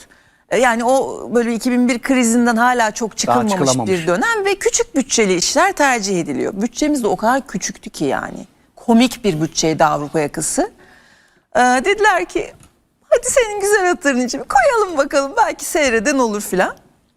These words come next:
Speaker 1: Hemen birinci olduk biz birinci bölümden. Yani kanal da şaşırdı. Ben reyting bakmaya bile bilmiyordum. Dedim ki güzel mi reytingler? Birinci oldunuz filan dediler. Aa çok güzel, çok güzel filan dedim. Ee,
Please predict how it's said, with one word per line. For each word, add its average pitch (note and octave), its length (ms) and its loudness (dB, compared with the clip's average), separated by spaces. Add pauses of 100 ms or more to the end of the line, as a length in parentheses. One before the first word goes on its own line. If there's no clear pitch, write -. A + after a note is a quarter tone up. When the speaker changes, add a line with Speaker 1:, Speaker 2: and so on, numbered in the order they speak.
(420)
Speaker 1:
Hemen A4 320 0
birinci G#4 340 0
olduk F#4 260 0 (100)
biz - 380 -4 (240)
birinci G#3 340 0
bölümden. E3 540 0 (280)
Yani C4+ 160 2
kanal F#4 400 2
da F#4 80 0
şaşırdı. F3+ 640 -2
Ben D4+ 220 2
reyting D#4 400 0
bakmaya D#4 420 0
bile C4 180 0
bilmiyordum. F#3+ 640 -2
Dedim B3 180 0
ki D#4 460 -4
güzel D#4+ 360 2
mi C#4+ 100 0
reytingler? G#3 640 0 (580)
Birinci F4+ 360 2
oldunuz C4+ 460 0
filan C4 360 0
dediler. A3 340 0 (260)
Aa A4 220 0
çok - 280 -4
güzel, C#4 260 2
çok C#4 220 -10
güzel A3 280 0
filan G3+ 300 0
dedim. F3 260 -4 (840)
Ee, F#3+ 800 2